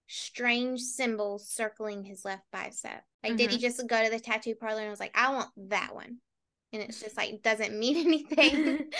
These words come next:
Speaker 2: <laughs>
Speaker 1: Or does he know what it means? Or, like, he saw it in a book, an ancient book somewhere, and he got it. Like, have questions about his tattoo.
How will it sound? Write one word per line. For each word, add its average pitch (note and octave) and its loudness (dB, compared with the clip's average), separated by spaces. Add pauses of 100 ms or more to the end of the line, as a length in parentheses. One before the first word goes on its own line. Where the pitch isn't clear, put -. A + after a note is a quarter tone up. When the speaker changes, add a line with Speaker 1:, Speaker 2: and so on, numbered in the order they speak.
Speaker 2:
<laughs> - -14
Speaker 1:
Or C#4+ 8
does C4 4
he C#4+ 4
know E4 8
what E4 10
it C#4+ 6
means? C#4+ 0
Or, B3+ 6
like, A3+ 4 (560)
he C#4+ 4
saw C4 8
it C4 6
in B3 6
a A3 6
book, D4+ 8 (260)
an B3+ 0
ancient B3+ 0
book C#4+ 6
somewhere, B3 4
and A#3+ 4
he A#3+ -2
got A#3 4
it. A#3+ 0
Like, A#3 -4 (300)
have C4 0
questions A#3 2
about - -2
his A#3 -4
tattoo. - -10